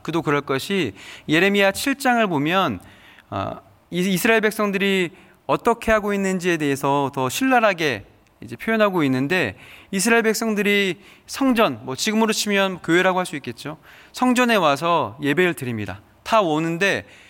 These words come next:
주일날 우리가 예배 드리는 것처럼 성전에 와서 예배하고는 각자의 자리 생활 가운데 더 많은 시간을 우리가 보내잖아요. 각자의 자리에 와서는 주일에는,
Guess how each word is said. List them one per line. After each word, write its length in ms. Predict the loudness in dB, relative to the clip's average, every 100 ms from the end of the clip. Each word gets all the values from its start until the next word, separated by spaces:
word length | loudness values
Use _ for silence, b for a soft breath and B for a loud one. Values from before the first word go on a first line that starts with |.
| B -6
주일날 400 | 0 4 4 2
우리가 320 | 0 0 0
예배 240 | 0 0
드리는 260 | -2 -4 -4
것처럼 400 | -4 -8 -10 -6
성전에 360 | 0 2 4 4
와서 200 | 2 2
예배하고는 800 | 2 4 2 2 -2 -2 -2 -6 B B -4
각자의 480 | -4 2 2 2
자리 220 | 2 -2 0
생활 280 | 0 2
가운데 400 | 2 0 0 -6 -6
더 160 | 0
많은 280 | 2 2 0
시간을 320 | -2 0 0
우리가 180 | -2 -4
보내잖아요. 640 | -2 -2 -2 -4 -4 -6 -10 B B B
각자의 380 | 0 2 2
자리에 460 | 2 0 2 2 2
와서는 560 | 2 0 -2 -2 -2 -4 B B
주일에는, 880 | B 2 4 4 4 4 2 2 -2